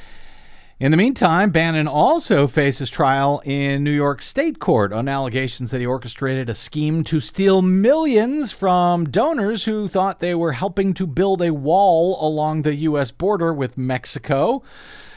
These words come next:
Bannon was indicted on nearly identical charges in federal court in twenty twenty, but he was pardoned by Trump for that, even though he was, uh, Bannon was stealing money from Trump's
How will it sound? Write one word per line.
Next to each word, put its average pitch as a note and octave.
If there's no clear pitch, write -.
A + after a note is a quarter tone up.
Bannon C#3+
was C3
indicted C3+
on C3+
nearly D#3
identical D3+
charges D3
in C3+
federal A3+
court C3+
in C#3
twenty C3
twenty, E3
but C3+
he C3
was G#2+
pardoned A#2
by F2+
Trump G2
for -
that, C#2+
even F#2+
though E2+
he F#2
was, F2
uh, G2
Bannon G#2
was F2
stealing B2
money G#2
from F2
Trump's G2